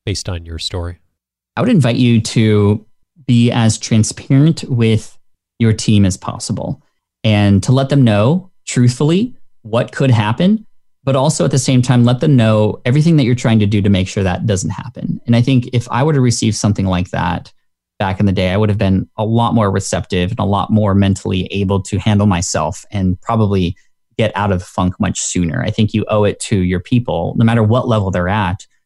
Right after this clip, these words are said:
Speaker 2: to be open and honest with them. I think false hopes are worse than,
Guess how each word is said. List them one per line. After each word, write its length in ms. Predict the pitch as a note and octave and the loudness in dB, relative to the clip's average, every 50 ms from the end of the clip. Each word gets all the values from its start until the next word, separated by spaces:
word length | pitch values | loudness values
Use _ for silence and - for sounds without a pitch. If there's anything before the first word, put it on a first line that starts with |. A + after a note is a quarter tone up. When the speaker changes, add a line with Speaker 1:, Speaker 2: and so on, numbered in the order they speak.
| _ _ - | _ _ -4
Speaker 2:
to 120 | - C3 | 0 2
be 120 | C3 C3 A#2+ | 2 2 2
open 220 | A2+ C3 B2+ B2+ | 0 0 0 2
and 120 | A#2+ A2+ A2+ | 2 2 2
honest 280 | A2+ D#3+ G3+ F3 - | 4 2 2 0 -2
with 140 | - - - | -6 -10 -10
them. 240 | - - - - - | -8 -8 -6 -6 -4
I 80 | - A#2 | -2 -2
think 240 | A#2+ B2+ A#2+ A2 - | 0 2 0 0 0
false 320 | - - B2 C3 B2+ - | -2 -4 -4 -4 -4 -2
hopes 500 | - A#2 A#2 C#3+ F3 - - - - - _ _ _ _ _ _ - | -2 0 0 0 -2 -4 -8 -8 -10 -12 _ _ _ _ _ _ -8
are 440 | - A2+ A2+ A2 A2 A2 G#2+ G#2+ G#2+ | -6 -4 -2 0 0 2 2 2 2
worse 440 | G#2+ A2 B2+ D3 C#3+ B2 - - - | 2 2 2 2 0 0 -2 -4 -2
than, 500 | A#2+ A2 G#2 G#2 G2+ G2+ G2+ G2 F#2+ | 0 0 2 2 2 2 2 2 0